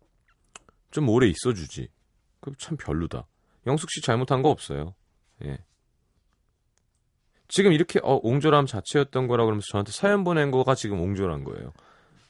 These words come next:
영숙 씨가 잘못한 게 아니라 이 상황에서 누구든 짜증나죠. 난 오랜만에 시간 내서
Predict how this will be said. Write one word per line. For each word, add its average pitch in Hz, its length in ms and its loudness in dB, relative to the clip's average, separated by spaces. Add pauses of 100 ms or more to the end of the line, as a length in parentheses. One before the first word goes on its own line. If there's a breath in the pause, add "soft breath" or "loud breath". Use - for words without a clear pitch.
영숙 147 260 0
씨가 165 140 2
잘못한 127 300 2
게 139 60 0
아니라 104 460 2 (440 soft breath)
이 151 60 -4
상황에서 220 480 4
누구든 214 340 0
짜증나죠. 190 540 2
난 139 280 2 (360 soft breath)
오랜만에 214 480 4
시간 185 300 0
내서 131 640 0